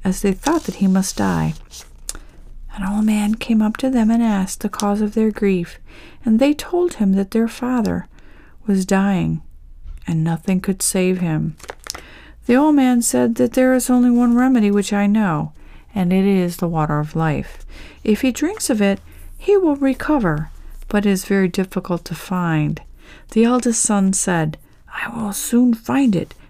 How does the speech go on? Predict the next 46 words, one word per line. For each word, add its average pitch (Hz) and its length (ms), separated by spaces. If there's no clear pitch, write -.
and 208 100
he 226 80
went 254 300
to - 140
the 269 100
sick - 320
man 220 300
to 226 80
ask 220 240
permission 233 500
to 190 80
go 196 200
in 196 100
search 196 320
of 185 100
the 175 100
water 180 360
of 180 120
life, 156 540
as 190 200
that 190 220
was 190 180
the 170 100
only 175 260
thing 185 220
to 196 100
cure 180 400
him. 160 240
"No," 226 420
said 196 300
the 175 80
king, 170 480
"the 214 120
danger 240 500
is 220 160
too 226 180
great. 202 640
I 202 140
would 196 180
rather 190 340
die." 165 500
But 311 140
he 320 100
persisted 311 640
so 277 300
long 220 580